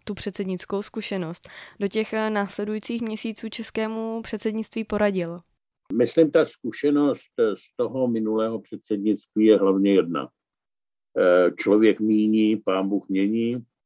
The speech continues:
Speaker 2: Eh, žijeme v hodně dynamické době.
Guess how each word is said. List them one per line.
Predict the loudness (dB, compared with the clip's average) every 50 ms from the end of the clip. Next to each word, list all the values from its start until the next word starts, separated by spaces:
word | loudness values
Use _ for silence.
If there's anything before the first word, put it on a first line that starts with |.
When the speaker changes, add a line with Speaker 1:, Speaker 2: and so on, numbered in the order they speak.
| _ _ _ _ _ _ _ _ _ _ _ _ _ 2 4
Speaker 2:
Eh, | 4 4 4 2
žijeme | 2 4 6 6 8 8 8 6 6
v | 6
hodně | 4 2 4 4 2
dynamické | 4 4 2 2 2 2 0 0 -2 -6 0 2 2 2
době. | 2 -2 -2 -2 -2 -2 -2 -4 -8